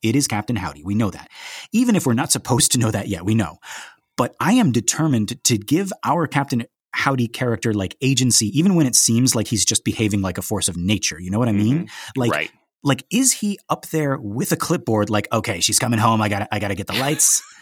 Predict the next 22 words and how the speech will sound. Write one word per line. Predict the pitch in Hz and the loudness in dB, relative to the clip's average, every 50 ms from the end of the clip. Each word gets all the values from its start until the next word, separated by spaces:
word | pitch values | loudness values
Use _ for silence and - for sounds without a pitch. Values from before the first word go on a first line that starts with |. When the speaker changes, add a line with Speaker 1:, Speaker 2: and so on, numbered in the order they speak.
| - - - - 415 - - - | -20 -20 -8 -6 -6 -6 -4 -6
Speaker 1:
I, | 440 - - - 403 - | -6 -4 -4 -6 -4 -2
I | 131 123 | -2 -2
gotta | - 117 110 110 | -2 -2 -4 -4
do | 101 107 120 | -2 -2 -2
the | 104 104 | -2 -4
phone. | - - 135 127 139 143 147 156 151 151 147 - - _ _ | -4 -4 -2 0 2 2 2 2 0 -2 -4 -6 -14 _ _
Why'd | 208 127 135 - - 226 | -8 -2 -2 0 0 2
I | 233 214 | 2 2
even | 196 170 165 156 | 2 2 2 2
bother | 139 139 139 135 131 | 2 2 2 2 2
turning | 127 135 131 127 123 | 2 2 2 2 2
the | 123 | 2
milk | 120 127 139 - | 2 2 0 0
green? | - 131 131 135 | 0 2 2 4
She's | 131 - 135 | 4 2 2
not | 135 165 190 | 2 2 2
even | 180 156 139 | 4 4 4
gonna | 127 117 117 | 2 2 2
look | 147 180 - | 2 2 2
in | 147 | 2
the | 135 | 0
fridge. | 117 - 127 123 123 120 110 - - | 0 0 0 2 2 2 0 -2 -4